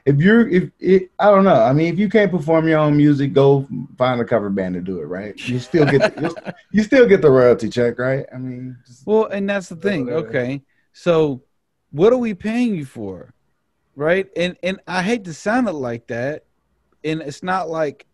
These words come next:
Speaker 2: fans
Speaker 1: For
Speaker 2: are
Speaker 1: that
Speaker 2: owed shit.
Speaker 1: overproduced studio shit that you gonna bang in your car.
Speaker 2: It's just
Speaker 1: Or the club. You don't get, I mean, you, the thing is that I think because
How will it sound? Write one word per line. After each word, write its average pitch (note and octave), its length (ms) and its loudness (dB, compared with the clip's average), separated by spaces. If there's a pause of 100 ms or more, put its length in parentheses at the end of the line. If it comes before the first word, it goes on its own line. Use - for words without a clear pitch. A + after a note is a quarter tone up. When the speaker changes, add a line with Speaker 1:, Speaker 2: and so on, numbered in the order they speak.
(640)
Speaker 2:
fans F3 280 -6
Speaker 1:
For E3 60 4
Speaker 2:
are E3+ 40 4
Speaker 1:
that E3 260 6
Speaker 2:
owed F3 220 6
shit. F#3 180 4
Speaker 1:
overproduced F3+ 460 6
studio G3 760 6
shit B2+ 480 0
that B2 200 -4
you C#3+ 60 -4
gonna C#3 220 2
bang C#3+ 240 4
in C3+ 100 0
your C3 140 0
car. B2 440 -2 (680)
Speaker 2:
It's - 180 -20
just D3 320 -8
Speaker 1:
Or A2+ 140 -2
the A2+ 100 -2
club. C#3+ 540 4
You B2+ 100 0
don't C#3+ 380 4
get, C3+ 240 0
I C3 80 4
mean, D3 280 4
you, D3 380 2
the C#3 160 0
thing E3+ 260 0
is E3 140 2
that D3 140 2
I C3 140 4
think C#3 360 -2 (140)
because C#3 600 2